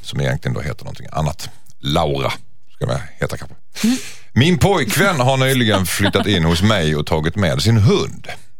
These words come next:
Speaker 1: Den är inte det minsta uppfostrad. Den hoppar upp på mig hela tiden. Den snor mat när man håller på i köket och så kan den få för sig att kissa inomhus. Min kille har haft den i sex år och är väldigt fäst vid den. Jag har försökt förklara för honom att jag tycker att hans hund är skitjobbig.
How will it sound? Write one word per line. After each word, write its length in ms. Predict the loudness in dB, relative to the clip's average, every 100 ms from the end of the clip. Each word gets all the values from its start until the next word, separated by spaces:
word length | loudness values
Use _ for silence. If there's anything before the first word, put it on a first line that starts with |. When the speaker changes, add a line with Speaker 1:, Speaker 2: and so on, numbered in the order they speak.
| -8 -2
Speaker 1:
Den 160 | 0
är 40 | 2
inte 300 | 0 0 0
det 140 | 0
minsta 460 | 2 4 2 0 0
uppfostrad. 720 | 0 -2 0 0 0 -2 -2
Den 160 | 0 2
hoppar 400 | 2 2 0 2
upp 200 | 0 0
på 80 | 2
mig 280 | 2 4 4
hela 200 | 4 2
tiden. 420 | 2 2 2 2
Den 160 | 2
snor 300 | 0 2 2
mat 360 | 4 4 2 2
när 60 | 2
man 100 | 2
håller 140 | 2
på 180 | 2 2
i 40 |
köket 480 | 2 2 2 -2 0
och 120 | -2
så 100 | 0
kan 220 | 0 2 2
den 140 | 2
få 120 | 0
för 180 | 0 0
sig 160 | 0 -2
att 220 | -2 -4
kissa 480 | 0 0 0 -2 0
inomhus. 640 | 2 4 4 2 0 -4 -8 -10 -10 -12 -8 0
Min 240 | 2 2
kille 280 | 2 2 4
har 60 | 4
haft 240 | 2 2
den 100 | 0
i 60 | 2
sex 440 | 2 0 -2 -2
år 380 | 0 2 2 2
och 120 | 2
är 40 | 2
väldigt 260 | 2 2
fäst 440 | 0 0 0 -2 -4
vid 140 | -4
den. 160 | -4 -10 -12 -4
Jag 120 | 2
har 60 | 2
försökt 260 | 2 2 2
förklara 320 | 2 4 4
för 80 | 2
honom 200 | 4 2
att 120 | 2
jag 140 | 0
tycker 220 | 0 -2 -2
att 80 |
hans 320 | 0 -2 -2 0
hund 260 | 0 0 -2
är 120 | -4
skitjobbig. 1300 | -4 -2 0 0 -4 -8 -4 0 2 2 0 -4